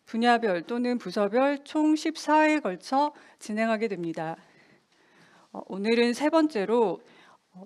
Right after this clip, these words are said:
예술위원회에서 대표적으로 시각예술 분야의 진흥과 지원을 담당하고 있는 시각예술부와 아르코 미술관이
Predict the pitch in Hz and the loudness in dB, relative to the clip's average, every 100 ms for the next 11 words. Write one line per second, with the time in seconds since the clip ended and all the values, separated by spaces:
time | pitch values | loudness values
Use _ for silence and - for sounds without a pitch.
0 | 233 185 190 269 254 220 220 202 185 220 | -6 -6 -2 0 2 2 2 0 -2 0
1 | 277 285 277 - 247 233 208 202 262 320 | 0 0 -4 -6 -6 -4 -6 -4 -4 -4
2 | - - - - 320 320 285 254 254 220 | -8 -20 -20 -6 0 2 2 -2 -6 -6
3 | 185 196 208 269 285 - 190 196 185 170 | -6 -2 -2 -2 -4 -8 -8 -6 -4 -4
4 | - - - - _ - 226 233 247 233 | -6 -14 -20 -20 _ -8 0 0 0 -2
5 | 196 185 214 220 208 196 170 185 285 302 | -6 -2 -2 -2 -4 -6 -4 -2 -2 -2
6 | - - - 285 294 202 - 208 185 208 | -10 -18 -6 0 0 0 -6 -10 -4 0
7 | 262 - - - 185 220 - 262 233 170 | 0 0 -10 -8 -6 -8 -8 -6 -6 -6
8 | 220 202 190 269 | -6 -6 -4 -4